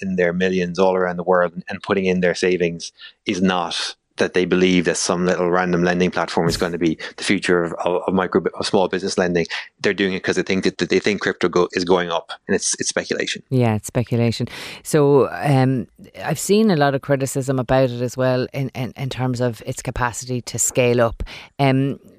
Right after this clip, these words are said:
Speaker 2: w-, w-, where is their cross-currency sharing capacity? Do you think that that's, that's, that's something that they, they'll look at in the future?
Speaker 1: Um, <laughs> the scaling thing is interesting. It, it goes back to the first thing I said about crypt-,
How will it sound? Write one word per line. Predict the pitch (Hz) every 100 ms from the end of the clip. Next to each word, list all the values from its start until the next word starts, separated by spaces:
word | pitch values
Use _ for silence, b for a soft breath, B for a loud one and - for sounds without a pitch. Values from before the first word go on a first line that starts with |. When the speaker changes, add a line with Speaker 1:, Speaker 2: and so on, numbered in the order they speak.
| -
Speaker 2:
w-, | - 135
w-, | - 127 -
where | 170 202 208
is | 160
their | 139 131
cross-currency | - 135 - - 139 131 -
sharing | 120 - 127 120 120
capacity? | - - 117 - 123
Do | 117 139
you |
think | 156 160
that | 147
that's, | 143 - - -
that's, | 139 131 - - -
that's | 135 -
something | - 131 135 135
that | 127 - _ -
they, | 127
they'll | 117 131 123
look | 127 135
at | 127
in | 123
the |
future? | - 139 143 190 202 _ _ - B B B B B B B
Speaker 1:
Um, | 156 165 214
<laughs> | 123 -
the | 151
scaling | - 190 247 247 202
thing | 175 147
is | 123
interesting. | 127 - 110 113 -
It, | -
it | 147
goes | 185 180
back | 175 -
to | 131
the |
first | 113 131 -
thing | 127
I | 107
said | 117 113
about | 104 98 -
crypt-, | 113